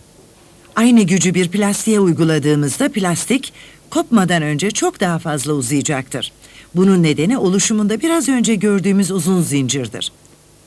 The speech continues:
Plastik atomları kopmadan birbirlerinin üzerinden rahatça geçebilmektedir.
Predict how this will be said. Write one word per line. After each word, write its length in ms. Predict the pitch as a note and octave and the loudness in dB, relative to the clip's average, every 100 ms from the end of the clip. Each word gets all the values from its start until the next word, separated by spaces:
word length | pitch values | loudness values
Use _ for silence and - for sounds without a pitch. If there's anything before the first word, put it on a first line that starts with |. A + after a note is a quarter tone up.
| _ _ _ | _ _ _
Plastik 440 | A#3+ C4+ C4+ F4 C#4+ | -2 -2 0 -2 -2
atomları 480 | A#3+ G3+ F3+ E3 F3 | -4 -2 -2 -2 -2
kopmadan 600 | D4+ E4 G3 D3+ D#3 F3+ | -4 0 -2 0 -2 0
birbirlerinin 680 | F3 E3+ F3+ F#3 F3+ C#4 | 0 0 0 0 0 0
üzerinden 640 | A#3+ G3 G3 F3+ F3 F#3 F#3 | -2 -2 -2 -2 -4 -4 -4
rahatça 360 | G#3 C4+ G3+ | -6 -6 -4
geçebilmektedir. 960 | D#3+ E3 F3 C#3+ D3 C3+ - C3+ A#2+ | -2 -4 -4 -4 -6 -8 -8 -10 -10